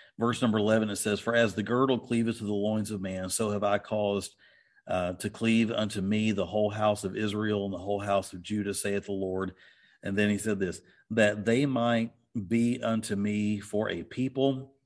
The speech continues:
and for a name and for a praise and for a glory, but they would not hear." So God said that, "I want you,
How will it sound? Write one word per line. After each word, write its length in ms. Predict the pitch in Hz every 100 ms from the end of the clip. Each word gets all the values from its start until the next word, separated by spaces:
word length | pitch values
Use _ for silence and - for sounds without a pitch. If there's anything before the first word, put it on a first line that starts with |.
| _ _ _ _
and 200 | 110 104
for 220 | 104 104
a 60 | 95
name 640 | 98 107 110 117 120 117
and 220 | 113 98 90
for 260 | 104 110
a 180 | 101 92
praise 960 | 90 - - 107 95 87 82 82 80 - _ _ _ _ _ 110
and 160 | 98
for 220 | - 110
a 60 | 98
glory, 800 | 98 104 120 127 110 85 80 82 82 _ _ _ _ _ _ _ _ _
but 160 | 101 98
they 120 | 107
would 120 | 101 101
not 260 | 90 87 -
hear." 340 | 95 87 80 - _ _ _ _ _ _ _
So 440 | - 113 113 - - - - - _
God 340 | 131 143 170
said 540 | - 123 110 107 104 107 - _ _
that, 420 | 110 110 107 - - _ _ - _ _ _ _
"I 200 | 120 143
want 340 | 160 139 135 113
you, 600 | 104 107 147 135 87